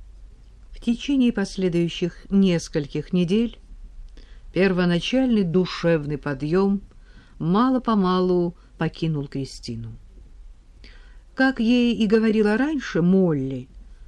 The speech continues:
ублажать клиентов — это работа. И, как всякая работа, она бывает порой монотонной и занудной. Радость, которую Кристина испытала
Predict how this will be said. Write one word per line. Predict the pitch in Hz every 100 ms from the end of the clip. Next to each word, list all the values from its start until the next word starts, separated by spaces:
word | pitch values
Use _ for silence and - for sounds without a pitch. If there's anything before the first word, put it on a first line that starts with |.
| -
ублажать | 170 170 170 170 175 -
клиентов — | 175 175 175 180 208
это | 208 208
работа. | 240 247 196 165 196 139 - - - - - - - - -
И, | 160
как | 170 160
всякая | - 202 175 - 156
работа, | 156 147 170 190 240 - - - - - - -
она | 349 294 220
бывает | 180 165 160
порой | - 156 160 156 - - - -
монотонной | 156 147 147 - 247 247 233 226 214 214 - - -
и |
занудной. | 160 143 135 123 113 117 113 113 - - - - - - - - - - - - - - - - - - - -
Радость, | 233 233 247 190 143 139 - -
которую | 165 185 175
Кристина | 175 185 185 - 190 180
испытала | 170 180 - 165 160 160